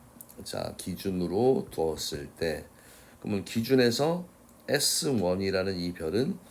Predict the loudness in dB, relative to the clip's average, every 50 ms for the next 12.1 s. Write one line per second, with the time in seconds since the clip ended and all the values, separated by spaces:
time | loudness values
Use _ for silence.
0 | -20 -20 -18 -14 -12 -4 -2 0 0 0 0 -2 -2 0 0 2 2 0 -2 -2
1 | 0 0 0 0 -2 -6 -12 -16 -20 -20 -20 -20 -20 -20 -6 0 4 4 6 6
2 | 6 4 2 0 -2 -4 -2 -2 0 2 2 0 0 0 -2 -4 -6 -6 -6 -8
3 | -8 -8 -6 -6 -8 -6 -6 -8 -8 -8 -8 -8 -10 -12 -14 -16 -20 -20 -20 -20
4 | -20 -20 -20 -20 -20 -20 -20 -20 -20 -16 -14 -10 -8 -8 -6 -6 -6 -6 -2 -2
5 | -2 -2 -2 -4 -10 -16 -20 -20 -20 -20 -20 -20 -18 -8 -2 0 2 2 4 6
6 | 6 6 6 8 6 6 4 2 -2 -2 2 4 6 6 6 6 4 4 4 4
7 | 4 4 4 4 6 6 4 4 2 0 -2 -2 -2 -2 -2 -2 -2 -4 -6 -6
8 | -2 2 4 4 4 4 0 -4 -4 -4 -4 -4 -2 -4 -4 -6 -6 -6 -6 -6
9 | -4 -2 0 0 0 -2 -4 -8 -14 -20 -20 -20 -20 -16 -8 -6 -4 -4 -2 0
10 | 0 0 0 -2 -4 -8 -10 -10 -10 -6 -4 -2 -2 -2 -4 -4 -6 -6 -6 -6
11 | -6 -6 -4 -4 -4 -4 -6 -10 -16 -20 -20 -20 -20 -20 -2 4 4 4 4 4
12 | 0